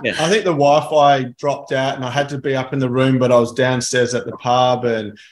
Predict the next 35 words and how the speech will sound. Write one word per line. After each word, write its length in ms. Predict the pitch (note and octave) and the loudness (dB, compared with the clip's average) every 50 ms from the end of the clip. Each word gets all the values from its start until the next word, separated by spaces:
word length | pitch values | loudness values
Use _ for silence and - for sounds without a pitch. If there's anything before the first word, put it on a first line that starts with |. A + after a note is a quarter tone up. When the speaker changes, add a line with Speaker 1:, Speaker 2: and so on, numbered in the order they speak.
| _ _ | _ _
Speaker 2:
so 180 | - - B2+ A#2 | -4 0 2 4
I 160 | A#2+ B2 A#2+ | 4 2 2
got 160 | B2+ B2+ B2 | 0 0 0
in 120 | B2 A#2+ | 0 0
a 60 | A#2 A2+ | 0 0
world 280 | B2 C3 C3 B2+ A#2 | 0 2 2 2 0
of 80 | A2 G#2 | 0 -4
shit 340 | - - B2 A2+ A#2 - - | -4 -4 -4 -4 -6 -10 -12
because 260 | A2 F#2 - A#2 A2 | -10 -8 -6 -6 -4
I 120 | A2+ A2 | -4 -6
wasn't 380 | G#2 G#2 A#2 A#2+ A2+ A#2 E3+ E3+ | -4 -4 -4 -4 0 4 6 6
on 80 | E3+ E3+ | 8 8
my 180 | E3+ - - | 6 4 4
phone. 420 | - - - - A2+ A2 G#2+ G#2 G#2 - - - F#2+ - _ _ _ _ | 2 0 0 -2 -2 -4 -6 -10 -12 -14 -16 -18 -18 -18 _ _ _ _
And 400 | - A#2+ B2 B2+ B2+ B2+ B2+ C3 - | -4 -2 -2 0 -2 -2 -4 -4 0
I 100 | D3+ D3+ | 0 2
was 180 | D#3+ D#3 C#3+ - | 2 2 0 -2
thinking 200 | - D3 B2+ - - | -6 -8 -8 -8 -8
to 140 | - C#3+ | -6 -4
myself 460 | C3 B2+ A#2+ A2+ - C#3 B2+ B2 A#2 B2+ | -4 -2 -4 -2 0 0 0 0 0 -2
at 100 | B2+ C3+ | -4 -4
the 80 | B2 | -6
time 300 | A2+ - B2+ B2 A#2+ A#2 | -4 -2 0 0 0 0
and 100 | A#2 A#2 | -2 0
going, 240 | A#2 A#2 A#2+ A#2 A2+ | 0 0 0 0 0
"This 200 | A#2+ C#3+ C#3 - | 0 0 2 2
has 180 | E3 C#3 A#2+ - | 2 0 0 0
just 240 | B2+ A#2 - - | 0 -2 0 0
gone 480 | - A#2+ A#2 A2 G#2+ G2+ G2+ G2 G2 - _ _ _ - | 2 2 2 2 0 -2 -4 -8 -10 -12 _ _ _ -10
nuts." 600 | A2 A2 A#2+ A#2+ A2+ - - - - - - - - | -6 -2 -2 -2 -2 -2 -6 -8 -6 -6 -6 -6 -6
And 160 | B2+ A#2+ A#2+ | -6 -4 -2
I'm 140 | A#2 A#2+ A#2+ | 0 0 0
like, 360 | A#2+ A#2+ A2+ A2 G#2 - - - _ _ _ _ - - | 2 2 0 0 -2 -4 -8 -14 _ _ _ _ -6 -2
that 200 | C3 C#3+ D#3 E3+ | 0 0 0 0
was 360 | D#3+ C#3 - - - - _ | -2 -2 -4 -6 -12 -18 _